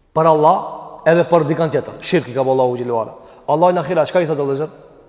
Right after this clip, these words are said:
Ha? Çka i thot Allahu xha mushrikëve, paganëve? Allah mos ta bëj pagan asnjëherë, ja Rabbel Alamin. Çka i thot? "Shkoni lip në shpërblimin atje." Shko lip ata.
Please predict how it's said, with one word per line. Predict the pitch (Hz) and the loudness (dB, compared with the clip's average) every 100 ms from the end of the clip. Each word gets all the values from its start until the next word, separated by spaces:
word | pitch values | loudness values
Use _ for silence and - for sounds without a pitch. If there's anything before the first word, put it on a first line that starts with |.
| _ _ _ _ _ 120 | _ _ _ _ _ -2
Ha? | 151 151 - - _ _ _ _ _ _ _ - | -2 -4 -18 -20 _ _ _ _ _ _ _ -4
Çka | 196 | 0
i | 202 | 2
thot | 185 | 4
Allahu | 180 165 | 4 4
xha | 160 165 - - | 2 0 -4 -6
mushrikëve, | 156 147 160 120 107 - | -6 -4 -4 -4 -8 0
paganëve? | 147 139 127 | 0 2 0
Allah | 151 156 | 0 -2
mos | 147 | -4
ta | |
bëj | 151 139 | -4 -2
pagan | 139 131 127 | -2 -2 -4
asnjëherë, | 131 120 | -4 -4
ja | 120 | -4
Rabbel | 110 117 | -4 -4
Alamin. | 113 110 98 - - - - | -4 -6 -14 -20 -20 -20 -4
Çka | 185 | -2
i | 175 | 0
thot? | 175 175 - - - - | 0 -2 -10 -18 -20 -16
"Shkoni | - 262 240 | -2 0 2
lip | 196 220 | 0 -2
në | 208 | -2
shpërblimin | 190 190 190 170 | 0 0 0 -2
atje." | 131 110 - - - _ _ _ _ _ _ | -4 -10 -14 -20 -20 _ _ _ _ _ _
Shko | - 262 | -6 -4
lip | 160 | -4
ata. | 117 104 | -8 -12